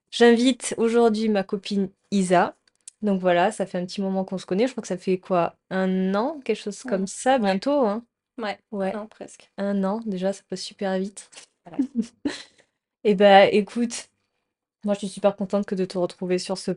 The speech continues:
Speaker 1: sur ce, cet épisode. Je fais tout le temps bégayer, hein, moi, que ça, ça, trop chiant.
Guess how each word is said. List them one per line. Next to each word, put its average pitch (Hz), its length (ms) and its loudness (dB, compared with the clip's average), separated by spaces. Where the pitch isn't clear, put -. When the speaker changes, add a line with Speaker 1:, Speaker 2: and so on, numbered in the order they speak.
Speaker 1:
sur - 240 -14
ce, 156 560 -4
cet - 300 -8
épisode. 180 440 -4
Je - 80 -14
fais 190 140 -4
tout - 180 -10
le 180 60 -8
temps 190 200 -2
bégayer, 175 680 -2
hein, 165 160 -4
moi, 180 320 -2
que 202 100 -14
ça, 190 180 -4
ça, 180 300 0
trop 254 260 4
chiant. 226 360 4